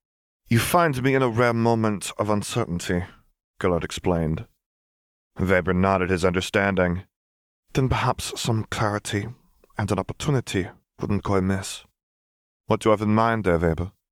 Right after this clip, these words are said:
Gellert asked. The wiry man took a seat and pressed the tips of his forefingers together as he crossed his legs. "I have it on good authority that the enemy trenches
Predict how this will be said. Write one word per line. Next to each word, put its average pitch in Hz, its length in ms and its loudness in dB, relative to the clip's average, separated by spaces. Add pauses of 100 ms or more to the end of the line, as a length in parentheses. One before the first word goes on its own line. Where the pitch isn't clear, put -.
(480)
Gellert 76 300 -2
asked. - 400 -8 (680)
The 95 140 2
wiry 85 320 2
man 85 280 0
took - 140 -8
a 98 60 -2
seat - 400 -4
and - 320 -10 (100)
pressed - 380 -6
the 92 120 -2
tips - 360 -6
of 87 60 -4
his 92 100 -2
forefingers 101 680 0
together 87 420 0
as 85 100 0
he 95 80 -4
crossed 90 380 0
his 90 140 -2
legs. 98 580 -2 (800)
"I 113 80 -2
have 104 160 0
it 104 100 -4
on 95 100 2
good 92 140 -2
authority 95 800 -6 (540)
that - 120 -4
the - 80 -6
enemy 98 220 2
trenches - 840 -4